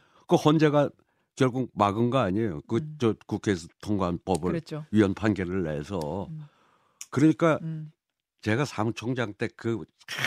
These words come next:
Speaker 1: 하도 저 이해찬하고 그,
Speaker 2: 음.
Speaker 1: 그쪽에 세종으로 그 분원이라도 하라고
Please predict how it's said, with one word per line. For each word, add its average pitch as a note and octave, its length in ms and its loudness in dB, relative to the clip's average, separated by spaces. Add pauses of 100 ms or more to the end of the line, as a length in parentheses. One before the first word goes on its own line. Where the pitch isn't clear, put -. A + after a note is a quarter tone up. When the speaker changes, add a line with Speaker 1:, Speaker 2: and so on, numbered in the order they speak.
(120)
Speaker 1:
하도 B2 220 -6
저 A2+ 100 -6
이해찬하고 G#2 920 -4
그, G2 140 -16
Speaker 2:
음. F2+ 60 -20
Speaker 1:
그쪽에 G2 500 -4 (340)
세종으로 G#2+ 1120 -2
그 G#2+ 200 -2
분원이라도 G#2 640 4
하라고 G2 320 -6